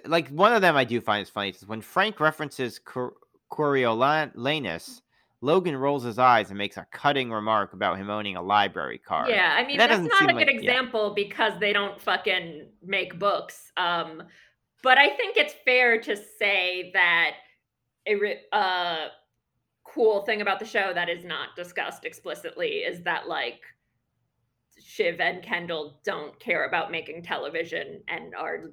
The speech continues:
Speaker 2: dedicating their lives to it. Like, I think that's fair to say that it <laughs> is an interesting and not explicitly called out thing about the show.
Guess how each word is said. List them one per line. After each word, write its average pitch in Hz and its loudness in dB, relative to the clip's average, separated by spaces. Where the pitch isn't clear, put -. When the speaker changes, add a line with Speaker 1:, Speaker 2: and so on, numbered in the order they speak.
Speaker 2:
dedicating 156 -4
their 165 -4
lives 98 -6
to - -12
it. - -10
Like, 170 -6
I 214 0
think 180 -10
that's - -10
fair 247 6
to - 0
say 190 4
that 180 0
it 180 -2
<laughs> - -
is 294 -4
an 262 6
interesting 240 4
and 202 2
not 190 4
explicitly 185 -2
called - -6
out - -4
thing - -12
about - -12
the - -18
show. - -16